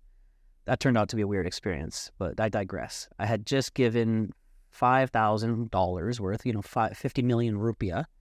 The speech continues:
Um, I had that ready for payment for the new contractor. But the night before, or about a couple days before, uh, my house got robbed, you know, and there was a string of robberies happening. My little villa that I had, my little rice paddy villa, uh, there was a string of robberies happening in the area.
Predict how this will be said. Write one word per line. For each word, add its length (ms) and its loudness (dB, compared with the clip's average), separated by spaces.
Um, 220 0
I 60 -2
had 160 2
that 160 2
ready 260 0
for 140 -4
payment 340 2
for 100 -4
the 60 0
new 140 2
contractor. 720 -4
But 140 -4
the 80 -4
night 400 2
before, 420 -4
or 200 0
about 280 0
a 60 -2
couple 260 -2
days 320 0
before, 540 -6
uh, 300 -4
my 60 -4
house 160 6
got 140 -2
robbed, 300 -6
you 40 -6
know, 140 -4
and 100 -2
there 60 2
was 120 0
a 40 -4
string 420 2
of 160 2
robberies 480 2
happening. 380 -2
My 80 0
little 160 2
villa 320 0
that 100 -2
I 60 0
had, 240 0
my 60 0
little 160 0
rice 180 0
paddy 240 0
villa, 320 0
uh, 100 0
there 80 0
was 80 2
a 60 0
string 280 0
of 80 4
robberies 380 2
happening 320 0
in 80 2
the 140 -2
area. 500 0